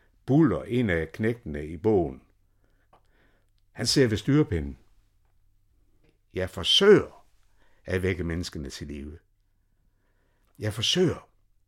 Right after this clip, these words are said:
Og nogle gange også vække dem, der er døde, vække dem op.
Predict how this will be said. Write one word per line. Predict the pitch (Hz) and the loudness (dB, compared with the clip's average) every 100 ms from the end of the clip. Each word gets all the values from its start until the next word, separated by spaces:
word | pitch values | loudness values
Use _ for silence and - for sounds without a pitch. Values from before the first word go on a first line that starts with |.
| _ _ _ _ _ _ _ _ | _ _ _ _ _ _ _ _
Og | - | -2
nogle | 135 180 | 0 0
gange | 131 127 156 151 _ _ _ _ _ _ _ _ _ _ _ - 87 - | 0 -4 -4 -6 _ _ _ _ _ _ _ _ _ _ _ -18 -18 -16
også | - 131 185 185 | -8 -4 0 0
vække | 110 120 107 | 2 2 0
dem, | 117 175 175 _ - | -2 -2 -6 _ -8
der | |
er | 90 | -6
døde, | 87 113 180 202 107 | -2 0 0 0 -4
vække | 104 139 | -4 -2
dem | 156 190 | 0 0
op. | 202 208 | 0 -2